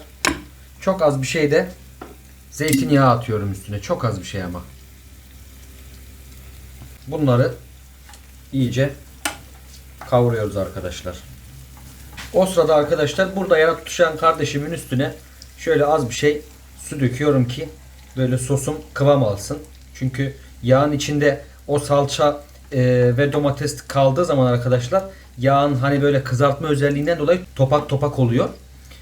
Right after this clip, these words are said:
E, gördüğünüz gibi suyu böyle koyduğum zaman kendini bıraktı arkadaşlar. Böyle bir, e, macunumsu bir kıvam aldı. O yüzden buna böyle biraz karıştırıyoruz. Şimdi buna biraz baharat ekleyeceğiz birazdan. Sonra şu abimin yanına geliyorum.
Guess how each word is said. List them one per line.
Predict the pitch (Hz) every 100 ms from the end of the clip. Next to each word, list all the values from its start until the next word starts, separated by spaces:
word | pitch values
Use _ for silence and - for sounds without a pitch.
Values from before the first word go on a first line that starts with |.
| - 131
E, | 120 120 120
gördüğünüz | 135 143 156
gibi | 139 123
suyu | 127 147 143
böyle | 143 131
koyduğum | - 147 156 147
zaman | 135 202 -
kendini | - 143 143 127
bıraktı | 123 120 123
arkadaşlar. | 101 - 98 - 110 104
Böyle | 107 113
bir, | 120 120 - - - -
e, | 110 104 104 104 104 101 - 117
macunumsu | 107 110 113 113 117 123
bir | 123 - - - - - - -
kıvam | - 117 104
aldı. | 95 92 131 131 - - - - - -
O | 110
yüzden | 98 123 120 117
buna | 117 104
böyle | 110
biraz | - 117 120 - - - -
karıştırıyoruz. | - 107 - 107 107 131
Şimdi | 120 113
buna | 117 117
biraz | 120 -
baharat | 107 110 113 -
ekleyeceğiz | - 98 95 92
birazdan. | 95 98 92 123 135 - - - - - -
Sonra | - 156 139 156 - - - - -
şu | - 147
abimin | 123 135 147
yanına | 139 135 135
geliyorum. | 120 101 98 127